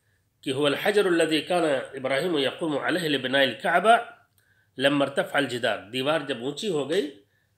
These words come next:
تو جو پتھر حضرت اسماعیل لائے اور اس پتھر پر کھڑے ہو کر کے حضرت ابراہیم علیہ السلام خانہ کعبہ کی دیوار چن رہے تھے، وہی پتھر مقام ابراہیم ہے۔ <coughs>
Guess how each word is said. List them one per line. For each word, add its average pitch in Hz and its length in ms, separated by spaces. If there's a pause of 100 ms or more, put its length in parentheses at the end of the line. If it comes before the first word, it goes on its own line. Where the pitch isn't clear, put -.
(380)
تو 214 380 (960)
جو 127 140
پتھر 165 380
حضرت 160 240
اسماعیل 147 400
لائے 185 300
اور 135 200
اس - 180
پتھر 160 280
پر 139 120
کھڑے 214 280
ہو 170 120
کر 151 180
کے 139 220
حضرت 143 240
ابراہیم 131 300
علیہ 131 100
السلام 196 340 (120)
خانہ - 240
کعبہ 135 260
کی 135 140
دیوار 120 300
چن 120 260
رہے 143 100
تھے، 233 200 (760)
وہی 165 180
پتھر 170 380
مقام 127 380
ابراہیم 110 560
ہے۔ 85 60 (920)
<coughs> - 480